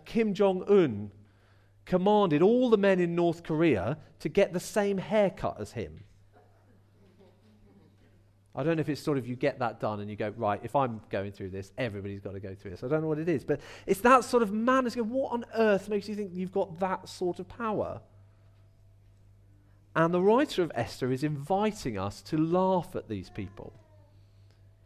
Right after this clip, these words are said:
He's inviting us to laugh and that sort of self-centered, pompous power. Our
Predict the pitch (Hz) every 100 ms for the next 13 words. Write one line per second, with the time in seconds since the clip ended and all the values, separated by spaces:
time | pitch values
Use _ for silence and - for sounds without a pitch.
0 | - 156 160 165 185 208 185 190 185 170
1 | 180 196 196 127 85 - - - - -
2 | 143 143 156 139 156 143 - - - 190
3 | 185 - - - 170 160 156 156 - -
4 | - - 196 170 160 - 117 - - -
5 | - - _ - - 175 123 - 131